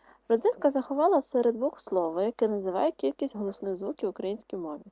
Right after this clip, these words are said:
Знайдіть це слово. Шість. Отже, давайте з вами вимовимо всі голосні звуки.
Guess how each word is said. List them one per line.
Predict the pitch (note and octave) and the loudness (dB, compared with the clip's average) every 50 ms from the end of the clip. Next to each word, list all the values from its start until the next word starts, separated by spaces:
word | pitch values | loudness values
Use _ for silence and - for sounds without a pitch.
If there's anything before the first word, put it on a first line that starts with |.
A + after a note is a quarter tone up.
| _ _ _ _ _ _ _ - | _ _ _ _ _ _ _ 0
Знайдіть | G#4 G#4+ G#4 D#4 G#3+ F#3 F3+ E3+ - - - | 2 4 4 4 4 2 0 -2 -4 -8 -10
це | F3 F3 | -10 -10
слово. | - - F3 E3+ E3 D#3+ D#3+ D#3 D#3 F#3+ - _ _ _ _ _ _ _ _ _ _ _ _ _ _ _ _ _ | -8 -8 -6 -4 -4 -4 -6 -8 -12 -12 -16 _ _ _ _ _ _ _ _ _ _ _ _ _ _ _ _ _
Шість. | - - - - A4+ D#4+ A3 - - _ - _ _ _ _ _ _ _ _ _ _ _ _ _ - | -16 -8 6 8 8 8 8 6 0 _ -20 _ _ _ _ _ _ _ _ _ _ _ _ _ -4
Отже, | - B3+ A#3+ A3 A3+ A3 | 0 0 0 4 4 2
давайте | F#3+ G#3+ G3 A#2+ A#3+ C4 D4 - - B3 | 2 2 -2 0 2 2 2 2 0 -2
з | A3+ | -2
вами | A3 G#3+ G#3 G3 | -2 -2 -2 -2
вимовимо | F3+ G#3 C4+ D#4+ D#4+ B3+ | 0 0 0 2 2 -2
всі | A3+ - - A#3 A#3+ | -2 -2 0 0 0
голосні | A#3+ A#3+ G#3+ G#3+ A#3 - _ - G#3+ G#3 | 2 0 -4 -4 -6 -10 _ -10 -10 -10
звуки. | - F#3 E3+ D#3+ _ _ - - | -8 -10 -12 -12 _ _ -18 -18